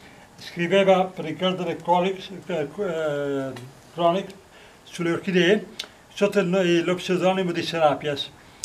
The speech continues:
e ha scritto un libro che è considerato il sacro graal delle orchidee, perché è un libro di dimensioni mastodontiche che non ci sta in nessuna libreria,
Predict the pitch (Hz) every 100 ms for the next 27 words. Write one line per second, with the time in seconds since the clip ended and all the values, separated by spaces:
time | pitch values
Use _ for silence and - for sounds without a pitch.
0 | - - - - 202 208 - - - -
1 | 233 220 220 180 220 175 220 240 - -
2 | - - - - 185 185 208 202 175 214
3 | 233 220 190 - - - 151 240 233 214
4 | 160 214 190 190 185 185 175 156 143 139
5 | 170 - 196 202 214 185 175 175 185 180
6 | - 202 196 170 185 180 165 160 - 190
7 | 240 208 - - - - - - - -
8 | 180 196 185 180 220 208 175 208 202 175
9 | 165 160 185 156